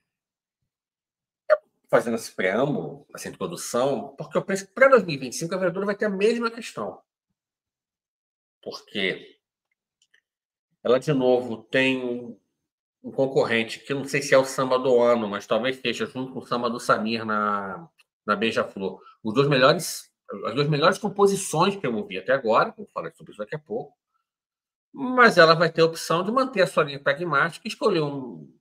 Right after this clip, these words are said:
um samba que, em termos de letra e melodia, e pelo menos acho que três, ou, pelo menos quatro ou cinco,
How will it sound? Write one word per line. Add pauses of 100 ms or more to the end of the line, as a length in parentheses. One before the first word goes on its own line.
(600)
um
samba
que,
em
termos
de
letra
e
melodia, (560)
e
pelo
menos
acho
que (220)
três,
ou, (120)
pelo
menos
quatro
ou
cinco,